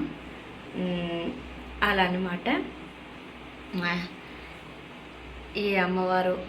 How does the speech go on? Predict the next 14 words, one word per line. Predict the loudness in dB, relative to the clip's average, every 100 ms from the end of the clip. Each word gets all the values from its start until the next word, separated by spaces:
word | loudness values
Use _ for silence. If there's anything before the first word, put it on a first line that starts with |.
| 2
ఏ | 6 6 6 6 4
రూపంలో | 4 4 4 4 4
వస్తుందో | 2 -2 0 0 0
తెలియదు | 2 2 2 2
కదండి, | 4 4 4 2 4
అలా | 4
అయితే | 4 2 2 4
నేను | 4 2
అది | -2 -2
చేసుకుంటాను. | -2 -2 -4 -2 0 2 2 0 -8 -10 -10 -10 -8 -8 -8 -10 -8 -8 -8 -8 -8 -8 -8 -8 -10 -10 -10 -10 -10 -12 -12 -12 -12 -12 -10 -10 -10 -12 -12 -12 -12 -12 -4
కుంకుమ | 0 2 4 6 6
అర్చన | 6 4 4 8
కూడా | 6 6
చేస్తానండి | 2 2 2 4 4 10